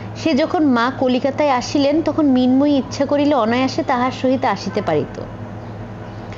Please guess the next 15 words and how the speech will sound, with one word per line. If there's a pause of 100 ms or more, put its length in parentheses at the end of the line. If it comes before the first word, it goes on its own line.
(300)
বোধ
হয়
মা
তাহাকে
সঙ্গে
আনিবার (100)
চেষ্টা
করেছিলেন, (720)
কিন্তু
সে
সম্মত
হয়
নাই। (1700)
এ
সম্বন্ধে